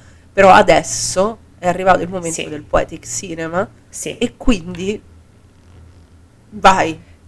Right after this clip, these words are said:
Speaker 2: Vado
Speaker 1: Poi
Speaker 2: col
Speaker 1: ti,
Speaker 2: mio.
Speaker 1: ti, ti, te ne do due, te ne do due.
Speaker 2: Grazie, grazie, perché diventava
Speaker 1: Tu-
Speaker 2: difficile. Allora,
Speaker 1: Sì.
Speaker 2: il, proprio il podio, il primato ce l'ha Il leone si innamorò dell'agnello.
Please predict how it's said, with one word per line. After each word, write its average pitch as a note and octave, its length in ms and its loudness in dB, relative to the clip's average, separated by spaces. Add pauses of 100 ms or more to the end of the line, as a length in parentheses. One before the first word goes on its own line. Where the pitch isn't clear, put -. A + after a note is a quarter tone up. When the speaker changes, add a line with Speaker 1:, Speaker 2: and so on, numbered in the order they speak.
(140)
Speaker 2:
Vado F#3 200 0
Speaker 1:
Poi F#3+ 140 4
Speaker 2:
col G3 100 4
Speaker 1:
ti, G3 60 0
Speaker 2:
mio. G3 160 0
Speaker 1:
ti, - 80 -16
ti, A3 180 -8
te A3 120 4
ne A3+ 100 2
do G#3+ 120 4
due, D#3+ 420 -10
te - 80 0
ne E3+ 100 4
do F3 80 4
due. D#3+ 300 -6
Speaker 2:
Grazie, F#3 500 -2
grazie, E3+ 440 -4
perché F#3 280 -2
diventava F3 400 -4
Speaker 1:
Tu- A3 80 -2
Speaker 2:
difficile. C#3+ 580 -10
Allora, D3 360 -6
Speaker 1:
Sì. D3+ 100 -8 (460)
Speaker 2:
il, G#3 200 -4 (300)
proprio G#3 300 -4
il G3+ 60 -6
podio, E3 880 -2
il E3+ 120 -18 (100)
primato F3+ 480 -6
ce - 180 -6
l'ha E3 340 -4 (240)
Il F#3+ 160 0
leone E3+ 340 0
si - 180 -8
innamorò D#3 320 -6
dell'agnello. D3 800 -6